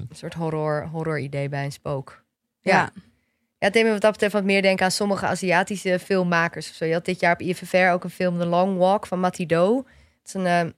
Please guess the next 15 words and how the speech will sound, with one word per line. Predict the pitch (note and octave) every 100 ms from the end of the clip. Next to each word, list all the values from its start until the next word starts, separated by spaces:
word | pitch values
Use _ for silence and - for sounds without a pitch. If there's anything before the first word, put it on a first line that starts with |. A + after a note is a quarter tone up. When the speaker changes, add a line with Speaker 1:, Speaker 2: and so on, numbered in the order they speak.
| _ _
Speaker 1:
filmmaker | _ A3 G3 F#3 F3
uit | F3+
Laos. | F3+ G#3 A3+ C#4+ - - _ _ _
En | G#3
daar | G3+
is | G3+
ook | A#3+
een, | B3 G#3 - _ _ _
een | - A#3
man | B3 B3
die, | A3 A3+ G#3+ - -
ja, | A#3
die | G3
ziet | B3+ B3
geesten. | - A#3+ D#4 - C4 A3